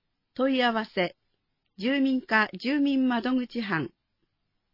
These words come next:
電話、内線三三一四。持ち物、交付通知書、受け取り案内のはがき。本人確認書類。以下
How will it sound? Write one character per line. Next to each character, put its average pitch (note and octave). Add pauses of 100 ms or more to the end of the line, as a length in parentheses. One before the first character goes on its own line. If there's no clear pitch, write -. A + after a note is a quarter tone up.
電 A#3
話、 G#3 (140)
内 A#3+
線 A3+ (140)
三 C#4+
三 B3
一 G3
四。 E3+ (1040)
持 A3+
ち C#4+
物、 F#3+ (1200)
交 C#4+
付 C4+
通 B3
知 -
書、 - (580)
受 G#3+
け C4
取 C4+
り C4
案 B3+
内 F#3
の D#3+
は E3+
が F#3
き。 D#3+ (1120)
本 C#4+
人 G3+
確 A#3
認 C4+
書 A#3
類。 E3 (760)
以 C4+
下 A#3